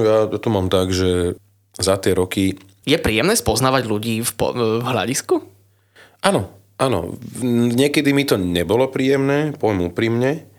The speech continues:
Speaker 1: že, vieš, je to taký istý ostych proste na, na, v tých začiatkoch tej kariéry, lebo aj to je remeslo, ktoré, v ktorom sa zdokonalujeme a,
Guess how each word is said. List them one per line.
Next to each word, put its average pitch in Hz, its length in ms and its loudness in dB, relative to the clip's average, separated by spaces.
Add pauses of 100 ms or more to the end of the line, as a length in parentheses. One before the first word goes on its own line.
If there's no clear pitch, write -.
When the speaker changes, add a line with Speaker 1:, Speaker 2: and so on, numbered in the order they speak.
(340)
Speaker 1:
že, 90 280 0 (680)
vieš, 143 260 2
je 101 60 -2
to 95 80 -2
taký 92 400 -2 (180)
istý 92 380 -2
ostych - 480 -2 (240)
proste 92 320 0
na, 90 160 0
na, 87 220 -2 (400)
v 90 420 -8
tých 87 160 -8
začiatkoch - 640 -4
tej 92 160 -4
kariéry, 92 400 -2
lebo 92 320 0
aj 87 80 -6
to 117 80 2
je 104 140 2
remeslo, 92 420 -2
ktoré, 90 320 -2
v - 320 -18
ktorom 101 160 0
sa 95 140 -2
zdokonalujeme 95 760 -2
a, 92 160 -2